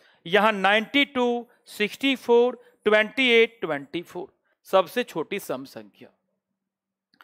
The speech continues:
तो हम यह बोलें कि यह लेफ्ट लेना है सबसे छोटी विषम संख्या, राइट लेना है सबसे बड़ी सम संख्या। प्रत्येक स्टेप में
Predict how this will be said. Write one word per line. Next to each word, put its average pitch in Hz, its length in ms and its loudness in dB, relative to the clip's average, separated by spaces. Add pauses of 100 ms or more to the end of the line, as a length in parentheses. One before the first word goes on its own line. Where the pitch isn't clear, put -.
(360)
तो 202 40 4
हम 202 120 0
यह 262 160 6
बोलें 190 440 2 (260)
कि 170 60 -6 (140)
यह 247 280 4 (1120)
लेफ्ट 185 520 2
लेना 233 320 4
है 247 140 4
सबसे 214 480 0
छोटी 233 400 -2
विषम 196 340 -2
संख्या, 247 520 2 (400)
राइट 202 400 2
लेना 220 240 4
है 220 80 2
सबसे 175 640 0
बड़ी 156 400 0
सम 170 320 -4
संख्या। 156 520 -6 (580)
प्रत्येक 262 360 0
स्टेप 196 360 -2
में 170 280 -6